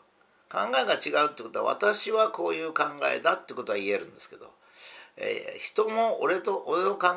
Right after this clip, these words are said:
えと同じじゃなくちゃいけないって言ってはいけないっていうのが民主主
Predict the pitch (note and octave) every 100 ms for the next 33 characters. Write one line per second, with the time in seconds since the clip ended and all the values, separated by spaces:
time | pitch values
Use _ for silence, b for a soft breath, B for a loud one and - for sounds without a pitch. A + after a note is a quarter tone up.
0 | F#3+ F3+ - B2 D#3 F3+ E3 F#3 - -
1 | A#2+ C#3 E3+ D#3+ - A#2+ A#2 C3 B2+ A2+
2 | D3+ D3+ E3+ E3 D#3+ _ - C#3+ D#3 E3
3 | G#2+ A#2+ D#3 -